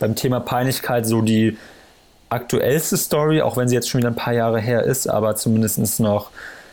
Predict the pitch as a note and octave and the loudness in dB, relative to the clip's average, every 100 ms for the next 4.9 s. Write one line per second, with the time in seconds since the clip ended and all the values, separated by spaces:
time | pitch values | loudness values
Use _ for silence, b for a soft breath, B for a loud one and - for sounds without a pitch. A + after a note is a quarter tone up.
0 | B - A#2 A2 A2 A2 F2+ G#2+ G#2+ G#2+ | B -2 0 2 2 2 0 0 2 0
1 | - G2 A#2 - F#2+ F#2 - - - F#2+ | 0 -2 -2 -2 0 0 -2 -10 -4 -2
2 | F#2 F#2 F#2 - F#2+ F#2+ G2 G2+ G2 - | 0 0 -2 0 0 0 0 0 0 -4
3 | - G2 G2 G2 G2+ G#2 G#2 G2+ G2 G2+ | -2 0 2 2 2 2 2 0 2 2
4 | G#2 A#2 C#3+ - - D#3+ D3+ D3 | 4 2 0 -6 -2 0 2 2